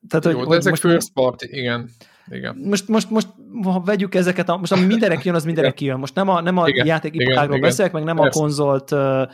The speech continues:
Speaker 1: temetem, hogy ez így értelmetlen, mert mit tudom én, nyilván fognak rá jönni ilyen-olyan third party címek, a, bár mondjuk szerintem on túl sok minden nem, de mondjuk,
Speaker 2: Ne,
Speaker 1: de
Speaker 2: ez
Speaker 1: mondjuk,
Speaker 2: elég
Speaker 1: de mondjuk,
Speaker 2: jó lesz.
Speaker 1: mondjuk az, az, az univerzális, nem tudom én, helyzet, hogy így mondjam.
Speaker 2: Amúgy jön a Kena is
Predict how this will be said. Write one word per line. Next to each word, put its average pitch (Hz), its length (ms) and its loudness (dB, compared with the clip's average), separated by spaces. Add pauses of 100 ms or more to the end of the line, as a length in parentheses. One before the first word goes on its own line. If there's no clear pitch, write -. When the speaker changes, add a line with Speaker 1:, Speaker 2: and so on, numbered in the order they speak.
(300)
Speaker 1:
temetem, 151 460 0
hogy 135 160 -4
ez 127 180 -2
így 127 180 -4
értelmetlen, 185 720 0
mert 135 280 0
mit 139 180 -6 (120)
tudom 131 160 -2
én, 131 60 0
nyilván 143 280 0
fognak 127 360 -4
rá 123 120 -2
jönni 127 320 2
ilyen-olyan 127 640 -2
third 123 180 -2
party - 260 -12
címek, 151 440 0
a, 123 380 -2 (800)
bár 127 220 -2
mondjuk 131 220 -2
szerintem 131 280 -4
on 123 200 -4
túl 165 160 -2
sok 139 200 -2
minden 131 240 0
nem, 143 360 0
de 143 100 0
mondjuk, 135 440 -2
Speaker 2:
Ne, 160 100 0
Speaker 1:
de 117 140 2
Speaker 2:
ez 147 80 2
Speaker 1:
mondjuk, 151 240 0
Speaker 2:
elég 120 260 -6
Speaker 1:
de 139 120 0
mondjuk, 165 300 0
Speaker 2:
jó 151 120 2
lesz. 120 100 2
Speaker 1:
mondjuk 165 220 0
az, 165 200 2
az, - 220 -2
az 180 100 2
univerzális, 196 880 0
nem 151 220 -6
tudom 143 240 -4
én, 131 80 -4
helyzet, 131 520 -2
hogy 131 180 -10
így 127 120 -4
mondjam. 131 340 -2
Speaker 2:
Amúgy 156 200 0
jön 175 140 0
a 143 80 2
Kena 147 400 0
is - 480 -4